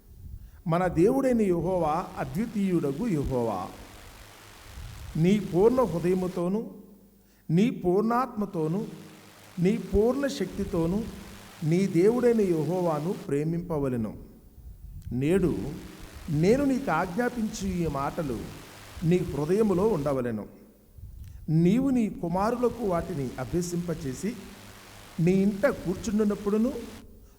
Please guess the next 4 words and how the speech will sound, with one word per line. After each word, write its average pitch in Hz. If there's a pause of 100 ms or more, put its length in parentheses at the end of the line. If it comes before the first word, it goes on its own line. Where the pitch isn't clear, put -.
(160)
త్రోవను 233
నడుచునప్పుడును, 202 (520)
పండుకొనున్నప్పుడును, 190 (360)
లేచునప్పుడును 156